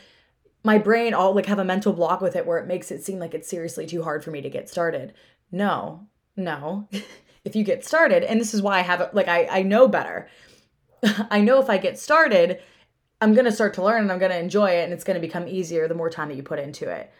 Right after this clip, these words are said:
So that is why I'm like, "Why?" You know what I mean? "Why is this my life?" And I do listen, but it's harder to 'cause you have distractions.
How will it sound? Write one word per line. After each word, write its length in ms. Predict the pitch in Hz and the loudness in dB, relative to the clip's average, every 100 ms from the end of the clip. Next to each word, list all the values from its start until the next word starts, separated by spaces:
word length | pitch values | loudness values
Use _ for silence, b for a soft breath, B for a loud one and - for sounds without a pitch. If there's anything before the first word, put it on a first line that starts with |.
| b | b
So 140 | - 165 | -6 -4
that 180 | 165 | -2
is 160 | 160 156 | -4 -6
why 160 | 117 92 | -8 -8
I'm 100 | 104 | -8
like, 320 | 69 - _ _ _ _ _ _ _ _ _ - | -12 -16 _ _ _ _ _ _ _ _ _ -20
"Why?" 560 | - 156 143 123 - 170 | -10 -8 -6 -8 -8 -4
You 60 | 202 | -2
know 80 | |
what 40 | 175 | -2
I 20 | |
mean? 100 | 165 | -4
"Why 140 | 156 156 | -2 -2
is 100 | 160 | -2
this 160 | 165 | -4
my 80 | 160 | -4
life?" 320 | 147 139 120 B B B B B - | -4 -4 -6 B B B B B -2
And 420 | 214 214 208 208 | 2 4 2 2
I 140 | 208 | 2
do 240 | 202 196 220 | 2 2 -2
listen, 460 | 196 165 202 220 | -2 -4 -4 -4
but 100 | 202 | -2
it's 140 | 170 - | -4 -8
harder 340 | - 165 147 | -6 -4 -4
to 240 | 151 151 160 | -8 -10 -10
'cause 220 | 165 156 | -10 -6
you 80 | 170 | -6
have 180 | 156 | -6
distractions. 800 | 160 135 - 123 85 - - - | -12 -12 -8 -8 -8 -14 -16 -18